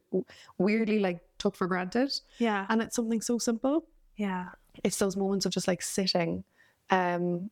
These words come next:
Speaker 1: like you said, you mightn't even be, like, interacting, but they're the things I think you miss when you live away from home.
Speaker 2: Oh, absolutely. And my parents moved so far away, so my grandparents are all really far.
Speaker 1: Okay, yeah.
Speaker 2: And it's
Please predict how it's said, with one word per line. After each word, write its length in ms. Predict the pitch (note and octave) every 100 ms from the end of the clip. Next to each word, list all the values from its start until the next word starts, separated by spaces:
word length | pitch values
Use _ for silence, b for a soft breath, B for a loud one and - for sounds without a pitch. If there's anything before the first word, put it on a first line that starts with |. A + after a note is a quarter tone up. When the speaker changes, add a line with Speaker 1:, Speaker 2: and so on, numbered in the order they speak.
| -
Speaker 1:
like 240 | G3 F#3
you 80 | F#3+
said, 260 | F3+ F3+ F3+
you 100 | F#3+
mightn't 200 | F#3 F#3
even 200 | F#3 F#3
be, 140 | F3+ F3+
like, 160 | F3
interacting, 560 | F3 F3+ F3 - E3+ E3
but 320 | E3 D#3+ - - _ -
they're 140 | F3+
the 100 | -
things 260 | - F3 E3
I 40 |
think 200 | F3 E3+
you 60 | F3+
miss 340 | E3+ - -
when 280 | F#3+ F3+ F#3 -
you 140 | F#3
live 180 | F3+ F3+
away 180 | F#3+ F#3+
from 140 | F3+
home. 200 | E3+ F3 -
Speaker 2:
Oh, 180 | G#3 F#3+
absolutely. 640 | F#3+ G3 - F#3+ F#3+ - F#3+
And 220 | G3 G3+
my 120 | G3
parents 420 | - G3 F#3 -
moved 220 | F#3 F#3 -
so 220 | G3 F3+
far 280 | - F#3+ F#3
away, 240 | F#3 F#3+
so 200 | - F3+
my 120 | F3
grandparents 580 | F3+ F#3 F#3+ F3+ F3+ -
are 80 | -
all 100 | F#3
really 220 | F#3 F3
far. 380 | - F#3 F#3 F#3 _ -
Speaker 1:
Okay, 460 | G#3 - G#3 G#3 G3+
yeah. 280 | G3+ G3+
Speaker 2:
And 120 | G#3+ G3+
it's 400 | - - -